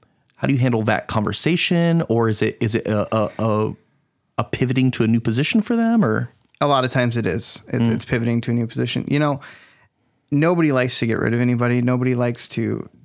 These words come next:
Speaker 2: to terminate anybody. I think, um, you know, this,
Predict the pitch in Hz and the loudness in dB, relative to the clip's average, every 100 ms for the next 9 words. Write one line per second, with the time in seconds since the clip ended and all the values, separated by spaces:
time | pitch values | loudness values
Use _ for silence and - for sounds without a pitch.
0 | - 123 127 120 117 117 117 117 107 107 | -8 -6 -2 -2 0 0 0 -2 -2 -4
1 | 104 110 - 120 - 120 117 - 107 104 | -4 -4 -4 -6 -2 -2 -2 -4 -4 -4
2 | 110 117 - _ _ _ _ _ _ _ | -4 -6 -10 _ _ _ _ _ _ _
3 | _ _ _ - 123 120 117 113 | _ _ _ -4 0 2 0 0